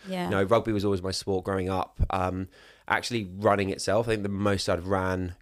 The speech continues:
Speaker 2: growing, uh, the odd five K here and there, but it's something I never really got much out of. Again, being on the bigger side of things when I was younger,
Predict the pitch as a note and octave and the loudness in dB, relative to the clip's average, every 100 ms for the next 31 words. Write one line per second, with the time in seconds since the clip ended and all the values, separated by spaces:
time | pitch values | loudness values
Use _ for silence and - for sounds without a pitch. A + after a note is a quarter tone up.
0 | - A2 G#2+ G2+ F#2+ G2+ - A2 G#2 - | -4 4 4 4 0 -2 0 2 2 2
1 | G2+ F#2+ - G2 F2+ G2 F#2 G2 G#2+ B2 | 0 0 0 0 4 2 2 2 0 -2
2 | - - - A2+ G#2+ C#3+ B2+ A2+ G#2+ G2+ | -14 -16 -2 0 2 2 2 2 0 -2
3 | G2 - _ _ _ _ _ _ _ - | -4 -10 _ _ _ _ _ _ _ -18
4 | - G#2+ G2+ D#2+ G2+ F#2 A#2 C3 - G#2 | 0 0 2 -2 0 2 2 2 -4 -2
5 | G#2 F#2+ A2 G#2+ F#2+ G#2 F#2 G2+ F#2 - | 0 0 0 0 -2 -2 -2 -2 -2 -2
6 | G2 F#2 G2 F#2 G2+ G2 F#2+ F#2+ | -2 -2 -2 0 2 2 2 2